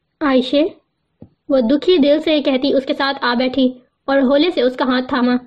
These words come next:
عائشہ نے ہاتھ نہیں چھڑایا، وہ بس اپنے گھٹنوں کو دیکھتی بے آواز روئے گئی۔ "عائشہ، یوں مت رو، وہ بچی ہے، اس نے یوں ہی کہہ دی وہ بات۔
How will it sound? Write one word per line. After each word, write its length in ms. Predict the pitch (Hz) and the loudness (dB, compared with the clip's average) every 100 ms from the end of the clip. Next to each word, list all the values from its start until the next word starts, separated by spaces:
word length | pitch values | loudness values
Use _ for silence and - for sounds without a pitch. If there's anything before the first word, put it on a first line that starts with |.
| _ _ _ _ _ | _ _ _ _ _
عائشہ 360 | 320 339 466 403 | -2 0 2 2
نے 40 | |
ہاتھ 240 | 294 320 294 | 0 0 2
نہیں 160 | 294 | 2
چھڑایا، 380 | 320 277 262 302 | 2 0 2 2
وہ 120 | 320 | 2
بس 260 | 269 320 320 _ _ _ _ | 2 0 -4 _ _ _ _
اپنے 200 | - 415 | -6 0
گھٹنوں 360 | 381 311 262 359 | 2 2 0 0
کو 80 | 330 | 0
دیکھتی 300 | 294 277 330 | 0 0 2
بے 180 | 269 294 | 2 4
آواز 400 | 254 254 277 262 | 2 2 0 2
روئے 320 | 254 277 254 | 4 4 2
گئی۔ 200 | 233 247 - _ _ _ _ _ _ _ _ _ _ | 0 -2 -6 _ _ _ _ _ _ _ _ _ _
"عائشہ، 320 | 247 254 254 | -2 -2 2
یوں 280 | 349 277 302 | 2 4 4
مت 260 | 349 277 262 | 4 2 0
رو، 240 | 277 320 - _ _ | 0 0 -12 _ _
وہ 100 | 381 359 | 0 2
بچی 500 | 269 262 - 330 277 | 2 -2 0 2 2
ہے، 140 | 269 254 _ - | -2 -6 _ -6
اس 160 | 349 | -2
نے 60 | 427 | 2
یوں 260 | 311 294 339 | 4 4 4
ہی 140 | 403 | 4
کہہ 160 | 294 247 | 2 2
دی 140 | 254 | 2
وہ 120 | 262 | 4
بات۔ 280 | 262 262 254 | 2 0 -4